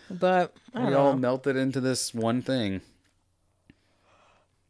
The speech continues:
Speaker 2: Trying to
Speaker 1: There's
Speaker 2: see.
Speaker 1: a lot of people trying to resist that. <laughs>
Speaker 2: Good luck. <laughs> Good freaking luck, man. Yeah, and it's, yeah.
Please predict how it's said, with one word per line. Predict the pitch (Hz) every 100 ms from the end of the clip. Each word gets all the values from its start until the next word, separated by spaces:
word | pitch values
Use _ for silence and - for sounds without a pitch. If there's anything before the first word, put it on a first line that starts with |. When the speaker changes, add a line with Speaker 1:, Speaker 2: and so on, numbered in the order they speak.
| _ _ _ _ _ _ _ _ _ _ _ _ _ - _ _ _ _ _ _ _ _ _ - - -
Speaker 2:
Trying | 127 117
to |
Speaker 1:
There's | 202 196
Speaker 2:
see. | 196
Speaker 1:
a |
lot | 185 180
of | 175
people | 180 170
trying | 165 160 160
to |
resist | 151 151 151 147 156
that. | 151 151 - - - - - 285 -
<laughs> | - - - - 392 277
Speaker 2:
Good | - 98
luck. | 269 202 - - - - -
<laughs> | 190 - 135 135 131 - - - - 640 - - 254 120 254 - 247 - 262 - - - _ - - - 98
Good | 98 104 110 113 107
freaking | 107 110 107 110 104
luck, | 95 92 92
man. | 95 92 95 95 - _ _ _ _ _ _ _ _ _ _ _ _ _
Yeah, | 101 95 92
and | 101 101
it's, | 95 - -
yeah. | 98